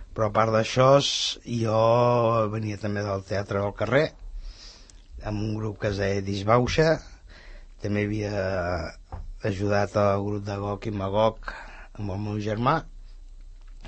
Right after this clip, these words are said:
que amb el Jordi Pe-, de Sant Joan de Vilatorrada, el Jordi Pes-,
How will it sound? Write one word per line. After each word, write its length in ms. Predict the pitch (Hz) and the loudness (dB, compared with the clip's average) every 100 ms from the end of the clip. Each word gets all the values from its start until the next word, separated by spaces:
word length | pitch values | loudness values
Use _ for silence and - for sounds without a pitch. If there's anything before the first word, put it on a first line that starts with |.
| - | -8
que 140 | 117 | -4
amb 560 | 107 101 95 90 92 92 | -2 -4 -4 -6 -6 -6
el 60 | 95 | -6
Jordi 300 | 98 104 104 | -6 -4 -4
Pe-, 420 | 107 95 87 87 78 - - - - - | -2 -2 -2 -6 -10 -14 -18 -18 -18 -14
de 100 | 90 | -10
Sant 220 | 87 101 95 | -6 -4 -2
Joan 180 | 101 98 | -2 -2
de 80 | 98 | -2
Vilatorrada, 720 | 87 92 90 107 127 160 98 | -2 -4 -4 0 0 0 -4
el 100 | 101 101 | -10 -8
Jordi 320 | 104 104 104 | -6 -6 -8
Pes-, 320 | 98 107 95 | -6 -6 -6